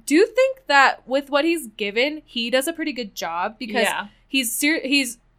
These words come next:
Speaker 1: you can tell he's very committed to the role.
Speaker 2: Yeah.
Speaker 1: And I was thinking that it's maybe, like, ruined him for me
Speaker 2: Mm-hmm.
Speaker 1: because he's so gross and creepy. And so that says he did a pretty good
Speaker 2: <laughs>
Speaker 1: job. But it's like, why did you choose this role that is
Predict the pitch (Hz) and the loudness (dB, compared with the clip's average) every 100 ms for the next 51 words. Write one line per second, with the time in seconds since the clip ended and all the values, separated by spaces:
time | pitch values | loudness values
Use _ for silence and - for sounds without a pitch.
0 | _ 247 254 269 233 370 320 202 190 220 | _ -8 -8 -8 -2 0 0 -2 -2 0
1 | 311 - 208 220 208 233 202 175 190 185 | 0 -2 -4 -4 -4 -8 -10 -10 -6 -2
2 | 208 285 214 185 170 _ _ 240 240 233 | 0 -2 -2 -6 -8 _ _ 0 0 -2
3 | - _ - 220 262 285 247 226 226 220 | -10 _ 2 4 4 2 -2 -4 -2 0
4 | 202 - 202 214 202 214 196 185 185 180 | 2 0 -6 -6 -6 -6 -10 -12 -14 -12
5 | 190 - 247 254 285 277 294 302 320 220 | -12 -8 -10 -8 -8 -6 -6 -8 -10 -14
6 | 202 202 196 240 226 214 - 208 196 196 | -14 -12 -8 -8 -6 -8 -8 -6 -6 -8
7 | 196 190 - 220 - 180 233 247 277 240 | -10 -8 -10 -12 -10 -10 -8 -6 -6 -6
8 | 233 240 226 - 247 269 - - 240 233 | -4 -2 -4 0 4 4 4 -4 -6 -4
9 | 254 247 254 240 277 247 233 269 311 269 | -4 0 2 2 0 0 0 0 6 8
10 | 311 247 202 285 359 - _ 285 269 - | 8 6 4 -2 -4 -16 _ 2 2 0
11 | 262 - 277 233 214 226 247 294 302 302 | -2 2 2 2 0 4 4 4 0 -2
12 | 302 285 262 247 233 214 208 214 208 208 | -4 -6 -8 -8 -12 -12 -10 -6 -6 -4
13 | 208 190 190 - | -4 -4 -6 -10